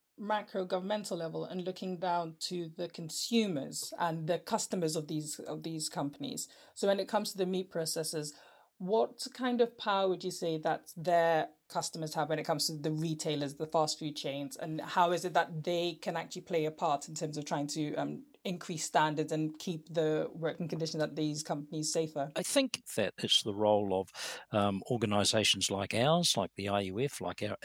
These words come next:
Speaker 2: and our affiliates, to keep raising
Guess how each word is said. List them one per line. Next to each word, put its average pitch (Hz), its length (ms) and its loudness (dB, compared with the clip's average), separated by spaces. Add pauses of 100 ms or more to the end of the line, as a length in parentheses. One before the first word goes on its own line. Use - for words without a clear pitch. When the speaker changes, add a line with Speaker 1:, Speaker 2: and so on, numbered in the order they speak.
Speaker 2:
and 113 240 0
our 95 220 2
affiliates, - 720 2 (340)
to 117 160 0
keep - 380 4 (480)
raising 120 640 4